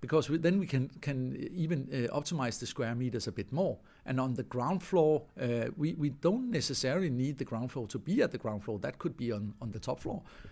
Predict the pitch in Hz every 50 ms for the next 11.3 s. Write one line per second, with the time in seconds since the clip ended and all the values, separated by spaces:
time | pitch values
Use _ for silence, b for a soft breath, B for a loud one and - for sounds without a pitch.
0 | B B B - 135 139 139 139 131 147 - - 139 110 120 113 117 123 139 143
1 | 139 - - 131 131 143 - - - 123 113 104 - - - - 120 117 107 101
2 | 76 - - 120 127 139 135 123 - - 135 123 123 - - b b b b b
3 | b b b - - 123 110 123 131 123 - - - 160 196 - 254 220 185 196
4 | - 101 107 120 139 135 - 147 110 127 131 123 - 143 117 - - - - 135
5 | 147 170 180 170 139 117 120 107 - - - 135 120 139 180 190 - - - 131
6 | 117 131 120 113 117 120 139 - 185 135 - - - - - 131 117 113 120 -
7 | - 147 135 - - 175 214 165 - - 139 120 120 113 110 107 - 120 - 143
8 | 127 120 - - - - 131 120 110 - - - 120 117 123 123 139 135 127 110
9 | 110 107 104 98 B B B B B B - 120 110 107 107 107 107 101 107 -
10 | - 135 110 117 113 113 107 - - 185 180 147 127 117 113 110 104 - - -
11 | 120 120 120 117 104